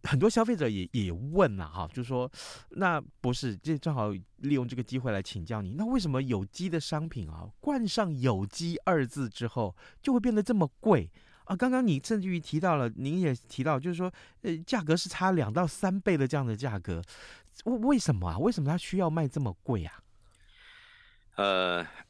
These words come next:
Speaker 2: <clears throat> 我们这种消费者的采购，这个，这个，我们讲说你眼睛看到的，OK，
Speaker 1: 嗯。
Speaker 2: 你鼻子闻到的这些东西，呃，你基本上你看到就跟人，上面只要有个虫洞，甚至有一只虫在爬，你就不会买了，对吧？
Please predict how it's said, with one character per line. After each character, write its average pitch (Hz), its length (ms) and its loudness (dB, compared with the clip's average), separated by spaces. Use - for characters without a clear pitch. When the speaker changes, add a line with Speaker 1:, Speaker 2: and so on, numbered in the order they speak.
Speaker 2:
<clears throat> - 520 -20
我 185 80 -6
们 160 80 -4
这 175 60 0
种 131 100 0
消 190 220 2
费 190 160 6
者 78 180 -2
的 85 380 4
采 - 180 -4
购， 107 300 6
这 113 120 0
个， 85 340 4
这 - 140 -4
个， 90 160 0
我 - 40 -10
们 135 100 -4
讲 110 160 4
说 120 140 2
你 113 280 2
眼 - 200 4
睛 117 220 0
看 120 280 0
到 80 220 2
的， 65 120 -8
OK， 80 380 0
Speaker 1:
嗯。 90 60 -4
Speaker 2:
你 101 80 -4
鼻 101 220 -8
子 104 100 -4
闻 78 260 -2
到 104 200 4
的 73 120 -2
这 95 120 0
些 92 60 4
东 92 180 -4
西， 101 240 -4
呃， 117 320 4
你 127 180 2
基 - 140 0
本 156 120 4
上 117 100 2
你 95 40 -2
看 - 180 0
到 117 100 4
就 101 100 -2
跟 101 100 0
人， 95 120 0
上 190 180 -2
面 190 60 0
只 147 80 4
要 156 80 4
有 123 80 2
个 98 80 2
虫 98 260 -6
洞， 117 140 0
甚 156 160 0
至 131 80 0
有 90 60 6
一 98 40 2
只 135 100 -4
虫 98 180 -8
在 127 100 2
爬， 92 200 -2
你 90 80 -6
就 95 60 -2
不 101 140 -6
会 117 100 2
买 - 100 -6
了， 73 80 -12
对 90 80 -2
吧？ 82 160 -2